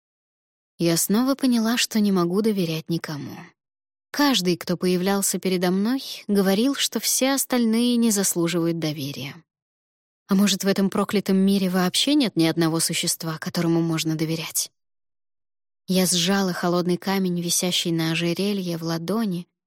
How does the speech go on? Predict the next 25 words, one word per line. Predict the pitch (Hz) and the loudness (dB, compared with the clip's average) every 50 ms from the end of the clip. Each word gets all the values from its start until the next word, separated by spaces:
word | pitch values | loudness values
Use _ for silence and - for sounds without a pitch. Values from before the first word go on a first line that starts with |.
| _ | _
чтобы | - - - 214 196 208 | -6 -2 -2 0 0 2
он | 214 220 226 220 | 2 2 2 0
не | 220 | 0
касался | - - 196 - - 196 190 190 - - | -2 -2 -2 0 0 0 0 0 -2 -2
кожи, | - - - - 165 160 160 165 165 151 151 160 - - _ _ _ _ _ | -4 -8 -6 -4 -4 -2 -2 -4 -6 -8 -10 -12 -14 -18 _ _ _ _ _
и | 196 220 | -6 -4
попросила: | - 240 220 - 220 208 190 - - - - 156 151 151 156 160 - _ _ _ _ _ _ _ _ _ _ _ _ | -2 -4 -4 -4 -4 -2 -2 -2 -2 -2 -2 -4 -8 -8 -10 -14 -18 _ _ _ _ _ _ _ _ _ _ _ _
«Хочу | _ - 196 185 - - - 214 | _ -4 -2 -2 0 0 0 0
войти | 214 214 220 226 220 - - - - 196 196 | 2 2 0 0 -2 -2 -4 -2 -2 -2 -4
в | - - - | -4 -6 -6
потайной | - 220 - 196 185 175 165 165 170 180 | -6 -4 -2 0 0 0 2 0 0 0
мир». | 180 165 156 151 160 - - - _ _ _ _ _ _ _ _ _ _ _ _ _ _ _ _ _ _ _ _ _ _ | 0 0 -2 -4 -6 -8 -12 -14 _ _ _ _ _ _ _ _ _ _ _ _ _ _ _ _ _ _ _ _ _ _
Когда | - - 196 180 180 208 208 | -6 -4 -4 -2 0 0 2
миры | 208 214 214 220 233 233 220 | 2 2 2 4 4 4 4
были | 202 214 208 214 | 4 4 4 2
разделены, | 208 208 208 190 185 190 202 190 202 202 202 214 254 285 302 - _ _ _ _ _ _ - | 2 2 0 0 0 0 0 2 2 2 2 2 2 0 0 -4 _ _ _ _ _ _ 0
наши | 208 214 226 - 254 240 | 2 2 2 2 0 0
предки | - - 247 262 277 269 - - 254 | 0 2 2 2 2 0 0 0 0
создали | 233 - 247 247 247 226 220 233 226 247 233 - | 0 2 2 2 0 2 2 2 4 2 2 2
Эстерскую | - 220 226 - - - 226 - - - 233 226 226 | 0 0 0 0 -2 -2 -4 -4 0 0 2 2 2
стену, | - - - - 247 226 208 180 165 165 147 | 0 -2 -2 -2 0 0 0 -2 -2 -4 -4
чтобы | - - - 185 175 175 | -6 -4 -2 0 0 0
предотвратить | 170 - 190 180 185 185 - - 190 185 185 - - - 226 220 - | 2 0 0 2 0 0 -2 -2 -2 -2 -2 -2 -2 -2 -2 0 0
их | 226 - - | -2 -2 -2
воссоединение. | 202 190 185 - - 208 196 196 180 185 190 190 180 170 160 156 156 147 165 175 170 | -2 -2 0 0 0 0 0 0 0 0 0 0 0 0 -2 -4 -6 -8 -8 -10 -12